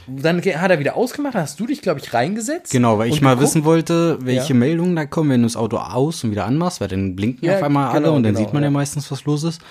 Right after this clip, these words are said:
Speaker 2: Und er hatte dann <laughs> nämlich, als ich mich reingesetzt hatte, mir sein Handy rausgenommen, weil er das ja so neben dem Tacho da
Speaker 1: Ah,
Speaker 2: befestigt
Speaker 1: ja, ja,
Speaker 2: hat.
Speaker 1: auf so einer Halt-, an so einer Halterung.
Speaker 2: Genau. Und dann, <laughs> und dann hat er es halt weggenommen und ich mach's an,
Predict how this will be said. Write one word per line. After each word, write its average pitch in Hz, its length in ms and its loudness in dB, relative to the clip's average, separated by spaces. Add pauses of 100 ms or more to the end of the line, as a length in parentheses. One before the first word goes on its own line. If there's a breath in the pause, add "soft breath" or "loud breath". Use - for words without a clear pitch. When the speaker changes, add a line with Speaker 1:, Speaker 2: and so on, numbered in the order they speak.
(420 loud breath)
Speaker 2:
Und 117 340 2 (340)
er 107 120 -2
hatte 147 320 0
dann 147 280 2
<laughs> - 0 -
nämlich, 156 500 0 (180)
als 117 180 -2
ich 156 120 -6
mich 117 160 -2
reingesetzt 104 480 -2
hatte, 135 160 -4
mir 123 80 0
sein 104 160 0
Handy 135 300 2
rausgenommen, 82 580 -6 (340 loud breath)
weil 104 140 -2
er 107 60 4
das 107 180 0
ja 113 120 0
so 107 440 2 (200)
neben 113 300 4
dem 110 200 2 (240)
Tacho 110 400 -2
da 95 140 0
Speaker 1:
Ah, - 20 0
Speaker 2:
befestigt 104 580 -2
Speaker 1:
ja, 123 60 -6
ja, - 60 0
Speaker 2:
hat. - 80 0
Speaker 1:
auf 123 100 -4
so 139 100 -4
einer 123 140 0
Halt-, 139 280 -2
an 127 140 -6
so 127 60 -4
einer 123 160 -6
Halterung. 117 280 -6
Speaker 2:
Genau. 104 380 4 (1000)
Und 123 180 6
dann, 104 280 4
<laughs> - 1300 -8
und 117 80 0
dann 113 280 2
hat 113 100 -2
er 117 60 2
es 104 80 -4
halt 101 140 -4
weggenommen 180 420 0
und 123 60 2
ich - 120 -6
mach's - 200 -8
an, 170 280 -4